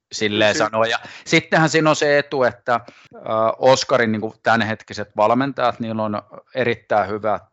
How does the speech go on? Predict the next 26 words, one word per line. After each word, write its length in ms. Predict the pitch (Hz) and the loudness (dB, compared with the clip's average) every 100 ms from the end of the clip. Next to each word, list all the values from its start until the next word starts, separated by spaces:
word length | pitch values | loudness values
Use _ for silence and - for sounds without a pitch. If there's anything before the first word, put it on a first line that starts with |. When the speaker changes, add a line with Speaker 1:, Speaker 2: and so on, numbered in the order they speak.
| _ | _
Speaker 1:
suhteet 760 | - 120 117 - _ 107 95 90 - - | -12 -8 -8 -10 _ -4 -4 -6 -12 -12
suksivalmistajiin. 1300 | - 101 - 117 123 120 117 - 76 67 127 - _ - | -8 -8 -6 -2 0 0 -2 -10 -12 -12 -12 -14 _ -18
Ja 480 | 101 101 101 101 104 - - | -12 -2 2 2 0 -4 -20
sieltä 340 | - 123 110 - | -8 -2 -2 -2
saadaan, 420 | 117 107 107 104 | -2 0 0 -2
niinku, 220 | 107 104 | -6 -10
koska 260 | 113 107 - | -10 -10 -4
kalustolla 600 | 135 135 135 - 107 92 | 0 0 0 -6 -10 -10
on 80 | 98 | -8
ihan 280 | 98 101 - | -8 -10 -6
älyttömän 640 | 110 127 - 120 107 95 98 _ - | -6 -6 -6 -6 -4 -6 -10 _ -16
suuri 340 | - 98 90 | -12 -10 -10
merkitys, 680 | 85 87 92 131 - 170 - _ - | -8 -8 -6 -8 -6 -10 -12 _ -6
niin 200 | 110 107 | -4 -4
sieltä 260 | - 120 - | -4 -4 0
saadaan 380 | 120 123 117 98 | 0 2 0 -6
sitä 240 | 107 113 | -10 -12
priimaa 480 | - 131 127 107 95 | -8 -6 -4 -4 -4
kalustoa, 520 | 104 104 101 - 98 | -4 -4 -6 -12 -14
että 140 | 90 | -10
se 120 | 107 107 | -6 -4
ei 160 | 123 | 0
oo 160 | 131 127 | 0 0
ihan 300 | 127 120 110 _ _ | -2 -4 -8 _ _
sama 380 | - 123 117 110 | -6 -4 -2 -4
kuin 340 | - 101 101 | -8 -12 -12